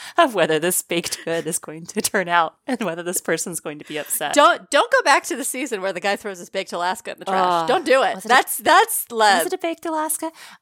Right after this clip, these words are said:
Speaker 1: I also realized something
Speaker 2: Sure
Speaker 1: when you
Speaker 2: was.
Speaker 1: were explaining about West Side Story, a difference between the two of us that I think explains a lot of the things that we're into or not. Because we have a lot of shared things, but we also have
Speaker 2: Yes.
Speaker 1: things that it's like you go down your
Speaker 2: We also
Speaker 1: path, I
Speaker 2: do
Speaker 1: go down
Speaker 2: go,
Speaker 1: mine.
Speaker 2: we, we,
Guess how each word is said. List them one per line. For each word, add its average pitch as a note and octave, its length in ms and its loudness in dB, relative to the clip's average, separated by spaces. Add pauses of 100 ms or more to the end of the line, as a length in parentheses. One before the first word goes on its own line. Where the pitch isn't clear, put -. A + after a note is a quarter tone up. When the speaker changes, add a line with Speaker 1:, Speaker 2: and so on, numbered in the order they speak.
(140)
Speaker 1:
I A3 60 4
also C4 280 6
realized A3 360 2
something A3+ 200 -2
Speaker 2:
Sure F#3+ 80 2
Speaker 1:
when F#3 200 4
you G3 40 -4
Speaker 2:
was. F#3+ 140 4 (100)
Speaker 1:
were - 100 -14
explaining E3 480 -4
about E3+ 200 -2
West D#3+ 160 0
Side F3 180 -2
Story, F3+ 440 0 (140)
a F3 60 4
difference E3+ 400 -2
between F#3+ 300 -4
the F#3+ 80 -6
two G3 180 -4
of G3 100 -2
us G#3+ 240 2
that F#3 120 2
I F3 80 0
think D#3+ 380 -6 (260)
explains E3 500 0
a E3+ 80 0
lot D3+ 180 4
of D#3 60 -2
the D#3+ 80 -2
things D3+ 300 -4
that C#3+ 100 -4
we're D#3 80 -2
into E3 520 -4
or D3+ 200 0
not. D3 320 2 (300)
Because C4 220 0
we E4+ 60 4
have F4+ 120 6
a - 20 2
lot G#3 140 6
of E3 80 -6
shared D3+ 380 -4
things, D3 280 -16
but - 100 -20
we F#3 100 -6
also F3+ 240 -4
have E3 100 0
Speaker 2:
Yes. F3 100 6
Speaker 1:
things D3+ 280 -2
that D3 100 -8
it's - 220 -8
like D3+ 200 -6
you D#3 120 -10
go D3 140 -6
down C3 180 -8
your B3 80 2
Speaker 2:
We C4+ 40 6
also B3 140 6
Speaker 1:
path, G#3+ 180 2
I - 60 2
Speaker 2:
do A#3 60 6
Speaker 1:
go A3 80 6
down G3 180 4
Speaker 2:
go, G3 60 4
Speaker 1:
mine. A3 440 4
Speaker 2:
we, G#3 60 -18 (220)
we, F3+ 100 -20